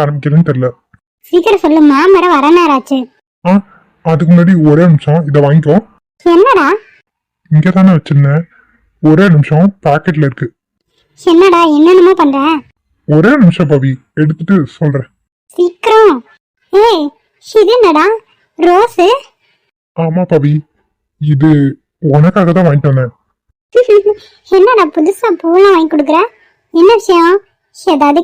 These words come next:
Speaker 2: காரியம் ஆகணுமா?
Speaker 1: ஐயோ, அப்படியெல்லாம் ஒண்ணும் இல்ல, இது உனக்காக தான் வாங்கிட்டு வந்தேன்.
Speaker 2: சரி, ஓகே, குடு.
Speaker 1: அது, அது வந்து, அதுக்கு முன்னாடி.
Speaker 2: அதுக்கு முன்னாடி என்னடா?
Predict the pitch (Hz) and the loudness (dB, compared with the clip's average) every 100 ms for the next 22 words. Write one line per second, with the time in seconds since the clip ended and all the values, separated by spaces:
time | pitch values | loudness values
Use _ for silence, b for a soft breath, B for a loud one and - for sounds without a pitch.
0 | 339 302 320 339 285 277 302 494 - _ | -2 -2 0 0 0 0 0 -2 -4 _
1 | _ _ _ _ _ - 165 170 196 196 | _ _ _ _ _ -4 0 2 4 2
2 | 208 202 _ _ _ _ 165 156 170 196 | 0 -4 _ _ _ _ -8 -2 0 0
3 | 185 180 160 151 147 139 131 _ _ _ | 0 -2 -2 -2 -2 -4 -8 _ _ _
4 | _ _ _ 160 156 156 123 - 160 165 | _ _ _ -4 0 -2 -4 -6 -4 -2
5 | 170 196 185 196 156 147 135 127 - _ | 0 0 2 0 0 0 -2 -6 -12 _
6 | _ _ - 359 440 440 349 381 - - | _ _ -2 0 2 0 -2 -4 -6 -2
7 | 440 339 381 _ _ _ _ _ _ _ | 0 0 -2 _ _ _ _ _ _ _
8 | _ 165 151 165 _ - 170 160 170 196 | _ -2 -2 -4 _ -4 0 2 2 2
9 | 170 - 160 156 165 165 180 185 175 - | -2 -6 -6 -4 2 2 2 2 0 -4
10 | _ _ _ 302 311 349 381 370 415 381 | _ _ _ -4 -2 2 2 4 2 2
11 | 330 349 440 349 | 2 4 2 0